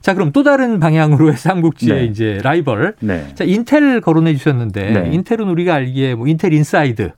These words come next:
Speaker 2: 네.
Speaker 1: 씨피유 만드는 회사고요. 굉장히 기술력과 노하우가 강력하긴 해서
Speaker 2: 네.
Speaker 1: 이 세계적인 인식이 좋은 브랜드인데 자, 삼성은 쉽게 뛰어들지 못하는 분야 아닌가 싶기도 해요. 근데 삼성이 인텔의 경쟁자다.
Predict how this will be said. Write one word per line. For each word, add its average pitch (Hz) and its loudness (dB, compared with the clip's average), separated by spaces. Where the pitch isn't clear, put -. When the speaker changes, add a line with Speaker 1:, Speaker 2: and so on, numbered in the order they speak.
Speaker 2:
네. 95 -4
Speaker 1:
씨피유 226 -2
만드는 131 0
회사고요. 113 -4
굉장히 170 0
기술력과 165 0
노하우가 135 0
강력하긴 143 -2
해서 107 -4
Speaker 2:
네. 80 -6
Speaker 1:
이 110 -8
세계적인 131 -2
인식이 123 -4
좋은 147 0
브랜드인데 110 -4
자, - -8
삼성은 202 -2
쉽게 - -4
뛰어들지 208 -4
못하는 190 -4
분야 180 -2
아닌가 143 0
싶기도 - -8
해요. 160 -2
근데 160 2
삼성이 208 -4
인텔의 147 0
경쟁자다. 175 0